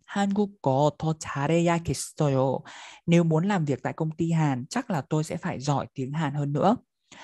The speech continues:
"아직 결정 못했는데 좀 더 생각해봐야겠어요." Là tôi vẫn chưa thể đưa ra quyết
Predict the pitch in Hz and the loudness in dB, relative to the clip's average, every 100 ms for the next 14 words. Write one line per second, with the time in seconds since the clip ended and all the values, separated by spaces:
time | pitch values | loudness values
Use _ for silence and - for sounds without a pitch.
0 | - - - 175 175 - - 170 160 202 | -20 -20 -2 0 2 -2 2 2 4 2
1 | 202 170 147 - 240 233 220 196 151 160 | 2 2 -2 0 2 4 4 4 4 4
2 | 165 139 - 156 165 156 131 143 196 196 | 2 0 -4 -4 -2 -2 -2 -2 -4 -2
3 | 214 - _ _ - - 220 220 - 135 | -4 -6 _ _ -8 -2 0 -2 -2 0
4 | 143 151 170 180 208 - - - 147 - | 2 2 4 2 0 -4 -8 -4 -4 -6
5 | - - 139 120 135 147 135 - - - | -4 0 2 2 2 2 0 -8 -16 -16
6 | - - 143 135 147 185 180 190 - 220 | -18 -6 -2 0 0 2 2 0 -2 0
7 | 202 190 127 87 165 165 165 160 160 | 2 2 2 0 0 2 2 0 -2